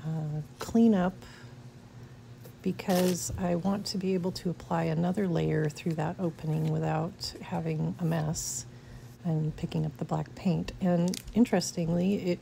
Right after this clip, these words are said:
uh, pushes a little bit of black paint through between the two, uh, pieces and makes a bit of a black line, which I kinda like as well.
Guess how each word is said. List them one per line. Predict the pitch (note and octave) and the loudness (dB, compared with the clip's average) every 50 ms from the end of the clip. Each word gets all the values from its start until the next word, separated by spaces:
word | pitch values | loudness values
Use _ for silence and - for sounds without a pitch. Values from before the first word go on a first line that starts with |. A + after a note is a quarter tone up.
| - - - - - - - | -6 -16 -12 -10 -10 -6 -2
uh, | F3+ E3+ E3 D#3+ D#3+ | 0 0 2 0 0
pushes | - - C4 - - A3 F#3 - | 0 2 2 4 4 4 4 4
a | F3 | 2
little | E3 G3+ A#3 A3+ | 2 2 2 2
bit | F#3 - E3+ E3 | 2 2 2 2
of | D#3+ | 2
black | - E3 D#3+ E3 - - | 2 2 0 0 -2 -6
paint | - - E3 D#3+ D#3+ - - | -4 -2 -2 -2 -2 -4 -6
through | - - - - F#3 F#3+ F#3 F3+ F3 E3+ E3 - - - - - - - - - - - | -8 -6 0 2 4 6 6 6 6 4 2 0 -4 -14 -18 -18 -18 -18 -18 -18 -8 -2
between | - E3 - - - G#3 G3+ G3+ F#3+ | -2 -2 -2 2 4 6 6 8 8
the | E3+ E3 | 6 4
two, | - - - G3+ F#3 F3 F3 E3+ E3+ F3 - | 2 0 2 4 4 6 6 4 4 2 0
uh, | - E3+ E3 D3+ D3+ D3+ | -2 -2 0 0 -2 -2
pieces | - - A3+ A3+ - - F3 E3+ E3 D#3+ - - - - | 0 0 0 0 2 0 0 0 0 -2 -4 -6 -6 -4
and | - F3 E3 D#3+ D#3+ E3 | -2 -2 -2 0 0 0
makes | - D#2+ D#3 - - - - - | 0 0 -2 -2 -4 -6 -6 -4
a | A#3 F#3 | -2 -2
bit | D#3 E3 D#3+ | -2 0 0
of | E3 D#3 | 0 0
a | D#3+ | 0
black | D#3+ - D#3+ D3+ D3+ - - - | 0 0 -2 -2 -2 -4 -2 -2
line, | F3 F3 F3 D#3+ D#3 D#3 | 0 2 2 2 2 2
which | D#3+ D#3 - - | 0 -2 -4 -8
I | F#3 | -10
kinda | - - - E3+ D#3+ | -10 -8 -6 -4 -4
like | D3+ D#3 D#3 D3+ D#3 D#3 - E3 | -2 -2 -2 -2 -2 -4 -4 -4
as | D#3 D3 - E3 | -4 -4 -2 -2
well. | E3 D#3+ D#3+ E3+ F3 F3+ | 0 0 0 -2 -2 -4